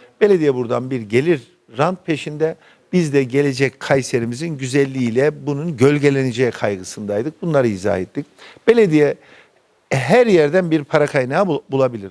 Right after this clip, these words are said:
ama biz oraya yapılan bir inşaatın, yani Malatya yolu üzerindeki mimsi'nin yapılaştığı şekil gibi olmasına müsaade etmeme adına kaygılarımızı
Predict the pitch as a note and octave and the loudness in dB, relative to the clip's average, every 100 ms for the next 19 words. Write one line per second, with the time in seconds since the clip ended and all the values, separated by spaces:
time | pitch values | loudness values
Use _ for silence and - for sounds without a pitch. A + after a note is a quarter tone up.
0 | - C3 A#2+ F#2 _ _ - F#3 D#3 D#3 | -4 -4 -4 -10 _ _ -4 -4 -2 -2
1 | D#3 F3 D3 - D3 C#3 C3 B2+ A#2+ C3 | 0 2 0 0 -2 -2 -6 -6 -4 0
2 | A2+ - D3 F#3+ _ - - - E3 D3 | 0 -2 -8 -8 _ -20 -20 -4 -2 0
3 | A2+ G#2+ _ _ _ _ C3+ G3+ F3+ E3 | -4 -8 _ _ _ _ -2 0 0 -2
4 | C#3 B2+ A#2+ B2 A#2+ A#2+ - A#2+ D#3 F#3+ | -2 -2 -2 -2 -4 -10 -10 -8 -2 -2
5 | - - D#3 D3+ C3 B2+ - C3 A#2 - | -2 -6 -2 -2 0 -2 -2 -4 -4 -4
6 | B2+ G#2+ A2+ - C3+ A#2 A2 A#2+ D3+ B2+ | -6 -4 -6 -6 -8 -6 -2 0 2 2
7 | A#2+ - B2 A#2 - B2+ B2+ C#3+ E3+ C3 | -2 -2 -4 -4 0 0 2 0 0 0
8 | A2+ G#2+ B2 F#3+ - A#2+ G#2+ G#2+ G2+ G#2 | 0 -2 -2 -6 0 -2 0 -4 -4 -6
9 | G2 | -6